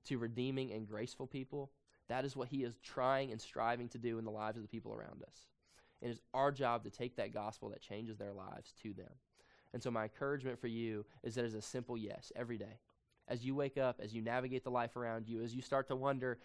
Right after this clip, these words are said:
"Am I worrying too much about this and not enough about this?" It is a decision to say, "Yes, I will give that to God so that I can go and live on mission today for the thing that he has called me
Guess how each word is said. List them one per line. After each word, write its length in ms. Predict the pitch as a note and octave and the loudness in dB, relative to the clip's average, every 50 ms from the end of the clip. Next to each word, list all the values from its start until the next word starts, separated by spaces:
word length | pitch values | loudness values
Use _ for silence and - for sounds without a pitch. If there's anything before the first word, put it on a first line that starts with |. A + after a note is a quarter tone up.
| - - | -8 -2
"Am 140 | - C#3+ D3 | 2 4 6
I 120 | D3 C#3 C#3 | 6 6 6
worrying 460 | C3 C#3 C#3+ D3 D3 C#3+ C#3+ C#3 C3 | 6 6 6 6 4 2 0 0 -2
too 220 | - - D#3 D3+ | -2 -2 -2 0
much 260 | C#3 C3+ C3 B2+ - | 2 2 2 2 0
about 380 | A#2+ A#2+ A#2 A#2+ A#2 A2+ A#2 A#2+ | 0 0 2 4 4 2 2 2
this 220 | C3+ C#3 C3+ - | 2 2 2 0
and 180 | - A#2 A#2+ A2+ | -2 -2 -2 2
not 220 | A#2 A#2 B2 - | 2 2 2 2
enough 240 | B2 B2 A2+ A#2 - | 0 -2 -2 -4 -2
about 260 | A#2 A#2 A2 G#2 G#2+ | -2 0 0 0 -2
this?" 340 | A2+ A#2+ A#2+ A2+ - - - - - - - - - | -2 -2 -2 -2 -4 -8 -14 -18 -20 -20 -14 -4 0
It 100 | B2+ C#3 | 2 2
is 100 | B2+ B2 | 4 4
a 60 | B2 | 2
decision 500 | A#2 A2+ - - C#3 C#3 C3+ B2+ C3 B2 | 0 0 0 0 2 2 2 2 -2 -4
to 100 | - - | -4 -6
say, 160 | A2+ - A#2 G#2 | -6 -4 -4 -2
"Yes, 360 | G#2 A2 B2 B2 B2 B2 - | 0 2 2 4 4 2 0
I 120 | - A#2+ | -2 -2
will 140 | A2+ A2 A2+ | -2 -2 -4
give 340 | A2+ G#2+ G#2+ B2+ C#3 C#3 C#3 | -6 -4 0 0 0 2 4
that 200 | D3 C3+ B2 - | 2 2 2 0
to 80 | C#3+ B2+ | -2 0
God 380 | B2 B2 A#2+ A#2 A2+ A2 G#2+ - - - - - | 2 4 4 4 4 4 2 -2 -8 -16 -20 -12
so 140 | - C3 A2 | -6 -6 -4
that 100 | - D2+ | -2 -2
I 140 | A2 A#2 | -2 -2
can 180 | - - B2+ A2+ | -2 -4 -4 -2
go 200 | A#2 A2+ A2 G#2 | 0 0 0 -2
and 180 | G#2 G#2 G#2 G#2 | -2 -4 -4 -2
live 180 | A2+ A#2+ A2+ | -2 -2 -2
on 260 | - G#2+ G#2+ G#2 G#2 | -2 -4 -4 -4 -4
mission 440 | G#2 G#2+ G#2+ - - A2 G2+ G2+ G#2+ - | -6 -6 -8 -8 -8 -8 -8 -8 -8 -10
today 460 | F#2+ G2 - G#2+ G#2+ G#2 G2+ G#2 A2 - | -10 -8 -6 -6 -6 -6 -6 -10 -10 -10
for 100 | G#2+ G#2 | -10 -12
the 60 | G#2 | -10
thing 260 | - - G#2+ A2 G#2 | -8 -8 -8 -6 -8
that 80 | G#2 - | -8 -8
he 180 | - A2+ A#2 A2+ A2+ | -6 -6 -6 -6 -8
has 120 | A2 - | -10 -12
called 360 | - - - A2+ A2 A2 G#2 | -6 -2 0 0 0 0 -2
me 300 | A2 A#2 B2+ C3+ C3 C3 | -2 -4 -4 -4 -6 -8